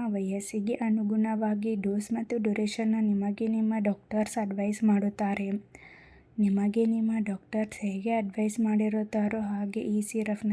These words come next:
ತೆಗೆದುಕೊಳ್ಳಿ. ಅಥವಾ ಡೈಲಿ ಟೂ ಟೈಮ್ಸ್ ಮಾರ್ನಿಂಗ್ ಮತ್ತು ನೈಟ್ ಊಟ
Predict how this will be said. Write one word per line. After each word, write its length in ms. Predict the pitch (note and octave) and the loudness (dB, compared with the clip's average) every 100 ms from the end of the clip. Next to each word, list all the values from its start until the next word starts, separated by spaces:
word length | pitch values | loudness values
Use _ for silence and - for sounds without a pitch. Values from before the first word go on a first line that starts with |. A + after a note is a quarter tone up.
| G#3 | 0
ತೆಗೆದುಕೊಳ್ಳಿ. 760 | G#3 G3+ G#3 G#3 G#3+ G#3 G#3 | 0 0 -2 0 2 2 2
ಅಥವಾ 800 | G#3+ - _ _ _ B3 A#3 B3 | 0 -8 _ _ _ -6 -2 0
ಡೈಲಿ 460 | A3 G#3 G3+ G#3+ A#3 | 2 2 0 0 0
ಟೂ 200 | A#3 A#3 | 0 0
ಟೈಮ್ಸ್ 460 | A#3 A3+ A3+ - | 2 2 0 0
ಮಾರ್ನಿಂಗ್ 420 | G#3+ G#3 G3+ A3 A3 | 0 2 2 2 2
ಮತ್ತು 240 | G#3+ B3 | 0 2
ನೈಟ್ 360 | A3 G#3 G#3 - | 2 2 0 -2
ಊಟ 200 | A3 | -2